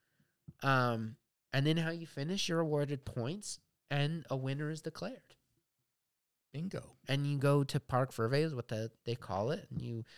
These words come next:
Speaker 1: stand on a podium and you spray champagne in each other's faces, and it's the
Speaker 2: Oh,
Speaker 1: big
Speaker 2: the, the,
Speaker 1: fanfare
Speaker 2: yeah,
Speaker 1: moment,
Speaker 2: the
Speaker 1: and they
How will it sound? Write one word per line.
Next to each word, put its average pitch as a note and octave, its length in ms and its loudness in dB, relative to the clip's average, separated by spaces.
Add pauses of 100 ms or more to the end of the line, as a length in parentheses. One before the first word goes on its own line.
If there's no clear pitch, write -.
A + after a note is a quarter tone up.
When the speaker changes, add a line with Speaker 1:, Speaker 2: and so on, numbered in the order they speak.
(140)
Speaker 1:
stand A2 320 -8
on B2 80 -8
a B2 40 -10
podium B2 600 -2
and A#2 160 -8
you A#2 120 -6
spray A2+ 280 -6
champagne A2 500 -4
in A2 160 -6
each A2+ 160 -10
other's A2+ 220 -6
faces, A2 460 -8
and G#2 120 -12
it's G#2+ 140 -14
the A2+ 120 -8
Speaker 2:
Oh, A2 60 4
Speaker 1:
big A2+ 100 6
Speaker 2:
the, B2 60 8
the, A#2 60 6
Speaker 1:
fanfare A2+ 540 0
Speaker 2:
yeah, A2 180 6
Speaker 1:
moment, G#2+ 100 4
Speaker 2:
the G2+ 120 4
Speaker 1:
and G#2 140 -2
they A#2 160 -2